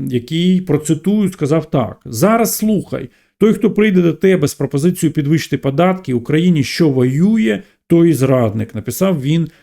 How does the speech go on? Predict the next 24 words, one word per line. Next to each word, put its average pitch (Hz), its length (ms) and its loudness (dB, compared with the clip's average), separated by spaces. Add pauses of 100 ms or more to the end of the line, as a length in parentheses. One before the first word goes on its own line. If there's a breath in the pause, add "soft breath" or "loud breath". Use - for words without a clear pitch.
(100)
в - 60 -16
себе 139 200 0
на 135 100 0
Фейсбук-сторінці. 123 880 -4
На 135 80 0
запитання, 190 520 0
як 185 220 4
знаходили 170 520 2
кошти 170 340 0
під 147 180 -8
час 170 160 0
попередніх 208 600 0
воїн, 160 260 2
Гараховський 180 720 -2 (300 loud breath)
написав, 143 540 -2
що 127 180 -2
розстрілювали 175 840 2
тих, 233 260 -2
хто 170 200 -4
краде 190 540 0 (200 loud breath)
і 165 80 0
мародерствує 165 760 2
під 123 220 -8
час 135 520 -2